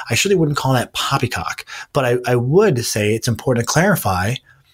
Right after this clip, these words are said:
and for us as a community not to claim that probiotics are going to colonize you.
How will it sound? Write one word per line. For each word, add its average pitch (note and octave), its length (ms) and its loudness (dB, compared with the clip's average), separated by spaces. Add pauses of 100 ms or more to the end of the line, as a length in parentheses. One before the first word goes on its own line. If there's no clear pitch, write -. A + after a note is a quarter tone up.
(300)
and A2 360 2
for - 260 -2
us C3 400 0
as A#2 120 0
a G#2 60 -6
community A#2+ 480 2
not B2+ 360 0
to B2+ 100 -2
claim G2 720 2 (320)
that C#3 120 -2
probiotics A#2 480 2
are B2 60 0
going A#2 100 2
to A2+ 60 0
colonize A#2 680 0
you. - 140 -14